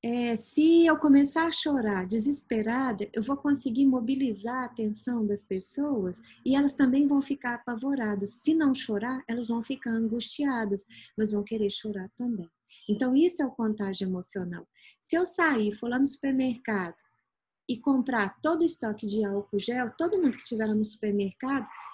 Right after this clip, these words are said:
vai lá e vai comprar o es-, vai lá procurar também pra comprar aquele monte de álcool gel.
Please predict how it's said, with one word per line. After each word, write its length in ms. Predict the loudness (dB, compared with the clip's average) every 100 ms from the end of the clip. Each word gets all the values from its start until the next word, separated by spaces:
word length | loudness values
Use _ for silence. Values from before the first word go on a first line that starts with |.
| -2
vai 140 | 0
lá 100 | 2
e 60 | 0
vai 160 | -2 -2
comprar 340 | -2 -2 -4
o 20 |
es-, 140 | -6 -10 _ -8
vai 160 | -4
lá 100 | -4
procurar 400 | -4 -8 -6 -6
também 300 | -4 0 0
pra 100 | 0
comprar 300 | -4 -2 -2
aquele 240 | -4 -2 0
monte 320 | 2 0 -2
de 100 | -4
álcool 300 | -4 -4 -10
gel. 240 | -10 -12